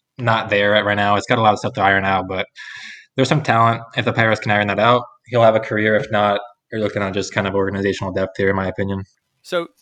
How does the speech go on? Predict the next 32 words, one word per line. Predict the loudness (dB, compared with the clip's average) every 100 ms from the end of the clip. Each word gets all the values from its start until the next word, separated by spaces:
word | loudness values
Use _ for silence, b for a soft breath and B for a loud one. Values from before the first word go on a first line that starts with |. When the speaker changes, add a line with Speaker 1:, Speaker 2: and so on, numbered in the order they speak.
| _
Speaker 2:
taking | -4 -4 -2
the | -4
pitchers, | -4 -4 -6 -8
keep | -10 -12 -6
on | -4
going | 0 0
with | 0
the | -6
Pirates. | -8 -8 -10 -12
They | -18
keep | -14 -16 -8
doing | -6 -6
it. | -8 -10 _ _ _ -8
Move | -6
it | -4
to |
the | -8
final | -4 -2 -2 -6
pick. | -8 -10 -8
They | -10
select | -8 -8 -8 -6
Logan | -6 -6 -6 -12
Hoffman, | -8 -8 -8 -16 -16 -20 _
another | -14 -10 -8 -10
small | -6 -4 -4
school, | -6 -10 -8 -8
this | -12 -10
time | -8 -8
Northwestern | -8 -8 -4 -6 -6 -16 -12
State | -6 -6 -6
in |
Louisiana. | -12 -12 -10 -8 -8 -10